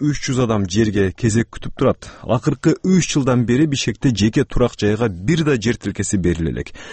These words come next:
Учурда алты миң үч жүздөй бишкектик жер тилкеси үчүн кезекте. Алардын арасында бир миң тогуз жүз токсон алтынчы жылдан бери кезек күтүп жүргөндөр бар. Бул тууралуу Азаттыкка Бишкек мэриясынын жеке турак жай куруу департаментинин директору Самарбек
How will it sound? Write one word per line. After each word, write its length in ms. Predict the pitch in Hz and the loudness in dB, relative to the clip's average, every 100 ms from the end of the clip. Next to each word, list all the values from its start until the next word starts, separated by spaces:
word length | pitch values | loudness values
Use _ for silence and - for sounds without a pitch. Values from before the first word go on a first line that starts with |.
| - | -8
Учурда 320 | 123 143 175 180 | -2 0 2 2
алты 320 | 127 131 143 | 0 0 2
миң 160 | 127 131 | 4 2
үч 100 | 151 135 | 0 -2
жүздөй 260 | 107 92 | 0 0
бишкектик 500 | 90 - 87 - 78 - - - | 0 -2 -4 -4 -8 -12 -20 -4
жер 240 | 98 127 - | 0 0 0
тилкеси 360 | 117 110 - | -2 -2 -2
үчүн 160 | - 87 | -2 -2
кезекте. 440 | 95 87 - - - - - - - | 0 -2 -2 -6 -8 -14 -20 -20 -2
Алардын 340 | 107 131 160 | 0 2 2
арасында 460 | 151 139 107 82 78 | 0 -2 -6 -6 -6
бир 180 | 104 135 | 0 0
миң 140 | 143 | 0
тогуз 220 | 139 139 | -2 -4
жүз 60 | - | -4
токсон 240 | 123 139 127 | -4 0 0
алтынчы 300 | 117 127 143 | 0 -4 0
жылдан 260 | 151 151 113 | 0 0 -2
бери 200 | 98 - | -4 -2
кезек 300 | 98 95 - | 0 0 -2
күтүп 180 | 92 87 | -6 -4
жүргөндөр 340 | 80 76 69 | -4 -6 -8
бар. 200 | 58 - - - - | -10 -14 -20 -8 -2
Бул 140 | 120 | 0
тууралуу 240 | 156 165 165 | 2 2 2
Азаттыкка 540 | 147 - - 135 139 - - | 0 -4 -4 -2 -2 -4 -4
Бишкек 400 | 98 - 143 123 | -2 0 0 2
мэриясынын 640 | 110 120 110 95 110 131 - - | 2 4 2 2 0 0 -2 -6
жеке 320 | 98 110 135 | 0 2 2
турак 300 | - 117 110 | 0 0 0
жай 160 | - 123 | 0 -2
куруу 240 | - 117 110 | 0 0 0
департаментинин 720 | 98 95 - 98 90 101 117 | 0 -2 0 0 2 2 0
директору 420 | 107 87 - 107 | 2 -2 -2 -4
Самарбек 500 | - 98 87 80 101 | 0 0 0 0 -2